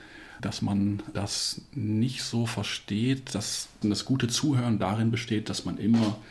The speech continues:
abwartet, sich zurückhält, gar nichts mehr sagt, immer nur geduldig ist. Und dann stirbt das Gespräch auch.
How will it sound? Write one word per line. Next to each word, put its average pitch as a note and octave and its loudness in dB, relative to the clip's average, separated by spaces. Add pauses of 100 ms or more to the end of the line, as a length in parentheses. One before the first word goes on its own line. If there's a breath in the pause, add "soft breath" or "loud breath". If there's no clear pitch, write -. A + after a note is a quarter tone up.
(160 loud breath)
abwartet, F#2+ -2
sich - -8
zurückhält, F#2 -2
gar F#2 2
nichts G#2+ 0
mehr F2+ 0
sagt, F2+ -4 (520 loud breath)
immer G#2 0
nur G2+ 4
geduldig G#2+ 4
ist. G2+ 0 (380 loud breath)
Und G2+ 0
dann B2 6
stirbt - 2
das A#2 0
Gespräch A2+ 0
auch. G2+ -2